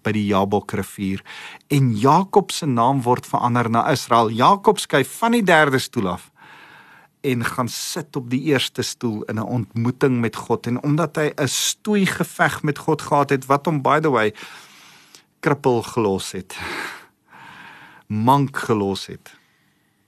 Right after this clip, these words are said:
Omdat hy so 'n verhouding gehad het, het hy eerste stoel verhouding met die Here. Kan ek vandag vir jou sê, jy het 'n eerste stoel verhouding met die Here nodig. Jy het nodig om te skuif, Jakob, van jou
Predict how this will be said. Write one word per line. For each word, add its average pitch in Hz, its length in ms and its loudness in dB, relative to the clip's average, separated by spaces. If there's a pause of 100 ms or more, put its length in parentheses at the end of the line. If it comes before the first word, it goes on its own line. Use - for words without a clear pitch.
(1200)
Omdat 123 260 -2
hy 123 100 2
so - 220 0
'n 127 60 2
verhouding 104 440 -2
gehad 95 300 -4
het, 92 160 -10
het - 120 -16
hy 101 200 -4 (120)
eerste 131 420 -4
stoel 107 500 -6
verhouding 98 560 -6
met 98 100 -2
die 95 180 -6
Here. 87 300 -12 (800)
Kan 117 160 -6
ek - 160 -2
vandag 113 320 0
vir 107 160 -2
jou 87 80 -4
sê, - 240 -8
jy 92 160 -6
het - 160 -12
'n 98 160 -14
eerste - 400 -6
stoel 117 460 -6
verhouding 101 560 -6
met 104 100 -2
die 95 160 -4
Here 95 180 -4
nodig. 92 520 -6 (440)
Jy 135 140 0
het 139 160 -2
nodig 143 600 2
om 185 140 0
te 156 140 -2
skuif, - 560 -2
Jakob, 120 640 0 (840)
van 147 300 0
jou 131 120 4